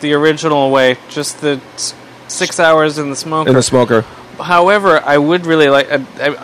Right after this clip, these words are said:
Speaker 1: I like, definitely liked it enough to do it again. The, uh, oven then grill method.
Speaker 2: And that's shorter?
Speaker 1: Eh, not a li-, by a little bit.
Speaker 2: Have you ever
Speaker 1: Yeah,
Speaker 2: tried to
Speaker 1: it's, uh,
Speaker 2: boil? 'Cause I think that's what they do at, um,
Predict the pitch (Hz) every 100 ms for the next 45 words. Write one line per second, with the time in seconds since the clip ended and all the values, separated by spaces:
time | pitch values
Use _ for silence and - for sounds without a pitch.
0 | 139 151 165 156 185 180 170 151 151 -
1 | 139 147 - 117 147 143 113 110 104 -
2 | - 127 117 120 135 135 139 123 120 120
3 | 120 131 135 131 117 110 117 - - -
4 | - - - 131 135 - 147 139 175 170
5 | - - - - - - - - 370 392
6 | 359 262 233 220 220 208 196 196 175 156
7 | 156 143 131 151 - - - 170 220 226
8 | 165 240 208 175 170 202 196 190 233 226
9 | 220 214 175 151 190 170 151 139 135 123
10 | 120